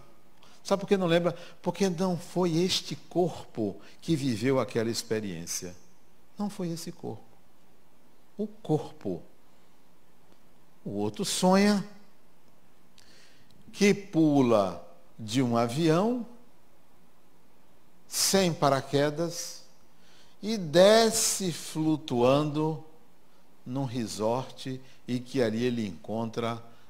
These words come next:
a mulher amada dele. Possível isso? Não, mas no sonho acontece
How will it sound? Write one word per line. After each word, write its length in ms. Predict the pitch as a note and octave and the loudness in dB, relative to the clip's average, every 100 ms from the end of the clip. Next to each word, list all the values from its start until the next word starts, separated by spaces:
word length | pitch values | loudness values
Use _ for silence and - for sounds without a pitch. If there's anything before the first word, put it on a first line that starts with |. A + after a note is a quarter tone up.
| - - | -16 -6
a 160 | G#2+ | -2
mulher 380 | A2+ G#2 G2 A2 | -2 -2 0 -2
amada 600 | G2 D#2+ F2+ G2+ G#2+ G2 | -2 -8 -6 -6 -6 -8
dele. 460 | D2+ D#2+ E2+ E2+ D#2+ - - - - - - - - - - - - - - - - - - | -8 -10 -10 -10 -14 -16 -16 -16 -16 -16 -16 -16 -16 -16 -16 -16 -16 -16 -16 -16 -16 -16 -6
Possível 600 | D#3 C#3+ - G3+ F#3 E3 | -2 0 2 4 4 4
isso? 360 | E3 F#3+ - A3 - | 4 0 -4 -10 -6
Não, 240 | D#3+ D#3+ D#3+ - - | -4 -4 -6 -14 -12
mas 320 | D#3+ D#3+ D#3 | -4 -2 0
no 160 | D3 D#3+ | -2 -4
sonho 420 | - - C3 C3+ | -4 -4 -4 -4
acontece 840 | C3+ D3+ C3+ G#2+ G#2+ G#2+ - C3+ | -6 -8 -8 -2 -2 -2 -6 -8